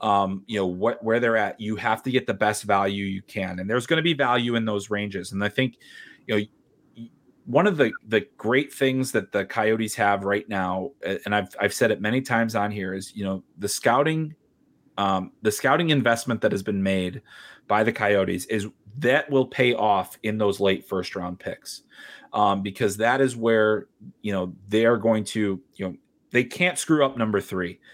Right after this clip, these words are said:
You're gonna pick, you could pick any player. It's not, I just don't think you're gonna screw up number three. Um, and so you get that,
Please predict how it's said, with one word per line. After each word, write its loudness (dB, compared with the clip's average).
You're 0
gonna 2
pick, -2
you -8
could 0
pick -2
any 2
player. 2
It's -2
not, 0
I 2
just -4
don't 2
think -2
you're 2
gonna 0
screw 2
up 2
number 0
three. -8
Um, 4
and -2
so 2
you -2
get 0
that, 2